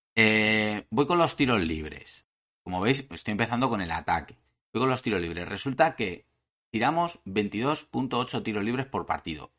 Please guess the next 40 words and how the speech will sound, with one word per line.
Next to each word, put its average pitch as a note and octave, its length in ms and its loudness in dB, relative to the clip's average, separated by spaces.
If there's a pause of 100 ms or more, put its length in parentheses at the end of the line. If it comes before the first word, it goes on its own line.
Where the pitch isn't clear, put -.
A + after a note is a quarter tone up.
Y G2+ 160 -2
más, C#3+ 360 2
y G#2 60 -6
ocho, C#3+ 420 -4
un B2 80 -4
poquito B2 240 -2
más G#2+ 160 4
de B2 60 -2
ocho C3+ 180 -6
son D#3+ 180 -6
de C3+ 120 2
DeRozan. F2 500 -4 (760)
Vamos, A2 200 6
que G2 100 -6
básicamente, C#3 840 2 (680)
si G#2+ 120 -2
no B2+ 120 4
fuera D3 240 6
por B2 160 0
DeRozan, C#3+ 500 -4
todavía F#2+ 320 -4
estaríamos G#2+ 460 -4
mucho B2 420 2
peor C#2+ 220 -14
en C#2+ 100 -18
tiros. - 160 -20 (360)
Que - 80 -4
es D2 60 -4
lo A2+ 100 0
que B2+ 80 0
nos - 160 -6
ha D#2+ 80 -2
pasado - 260 -4
en A#2+ 60 -2
los - 140 -12
últimos - 260 -16
partidos, - 580 -6 (520)
por E2+ 120 -14
cierto. - 280 -8 (800)
Eh, A2 640 4